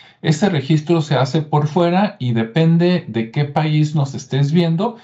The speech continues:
En todos lados hay algo así como la Secretaría de Cultura, el Derecho de Autor, el Instituto de Autor, etcétera.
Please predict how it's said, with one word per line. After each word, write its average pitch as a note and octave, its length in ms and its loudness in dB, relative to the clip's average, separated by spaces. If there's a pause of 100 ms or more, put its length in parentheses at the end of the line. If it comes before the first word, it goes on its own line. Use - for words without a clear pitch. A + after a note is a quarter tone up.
(260)
En B2+ 220 2
todos E3 320 4
lados D#3+ 540 0
hay C#3 240 0
algo C#3+ 260 0
así C#3 240 -2
como C3 280 2
la G#2+ 120 0
Secretaría G#2+ 600 -2
de C#3+ 120 0
Cultura, C#3+ 640 4
el C#3 120 4
Derecho A#2 460 -2
de A2+ 80 0
Autor, D3+ 540 2
el A2+ 80 0
Instituto B2 600 -2
de A#2 60 4
Autor, B2+ 540 0
etcétera. D#2 600 -8